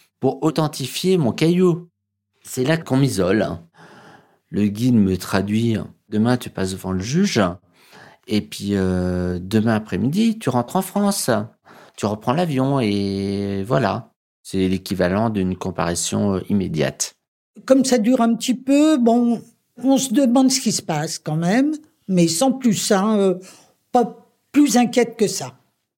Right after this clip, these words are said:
Speaker 1: À un moment, ben, le guide, euh, il est obligé de partir. Il me laisse seul à l'aéroport avec les douaniers.
Speaker 2: Et puis, il retourne, l'avion est là. Et là, on commence à être très angoissé.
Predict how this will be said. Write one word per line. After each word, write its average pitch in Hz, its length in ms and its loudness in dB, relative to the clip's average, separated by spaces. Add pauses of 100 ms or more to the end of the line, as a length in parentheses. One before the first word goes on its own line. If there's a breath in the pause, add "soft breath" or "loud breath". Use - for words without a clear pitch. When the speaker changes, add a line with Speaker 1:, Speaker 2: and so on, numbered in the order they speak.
(1160)
Speaker 1:
À 95 80 -4
un 98 60 2
moment, 107 380 2
ben, 95 200 -2
le 90 160 -4
guide, 107 320 -6
euh, 78 720 -2
il 82 80 -2
est 87 60 4
obligé 87 320 -2
de - 60 -18
partir. 190 480 -2
Il 135 100 0
me 95 140 2
laisse 90 420 -2
seul 104 380 -2
à 85 100 0
l'aéroport 87 600 -2
avec 82 280 -8
les - 120 -6
douaniers. 107 520 -2 (440)
Speaker 2:
Et 247 80 4
puis, 254 160 0
il 208 100 4
retourne, 220 360 0
l'avion 190 360 0
est 175 60 0
là. 180 520 0
Et 190 540 6 (960 loud breath)
là, 190 320 4
on 226 240 4
commence 233 680 2
à - 120 4
être - 180 -2
très 262 360 2
angoissé. 170 640 0